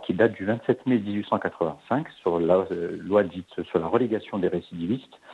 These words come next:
Et en fait, ce qu'on reproche aux relégués, eh bien, c'est leur récidive. C'est le fait qu'ils récidivent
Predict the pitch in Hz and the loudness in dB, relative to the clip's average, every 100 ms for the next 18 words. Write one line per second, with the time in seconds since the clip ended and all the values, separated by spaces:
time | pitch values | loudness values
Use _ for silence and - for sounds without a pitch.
0 | - - - - - 101 - 185 - 123 | -20 -20 -20 -20 0 2 4 2 2 2
1 | 117 131 165 190 - 127 110 98 107 190 | 6 6 6 2 2 4 6 4 6 4
2 | - 98 156 160 147 131 113 127 - 104 | 4 2 0 4 6 6 4 0 -4 -10
3 | 87 90 - _ - 117 - 185 - 101 | -8 -8 -10 _ 4 4 6 2 4 4
4 | 107 117 120 131 | 4 2 -2 -6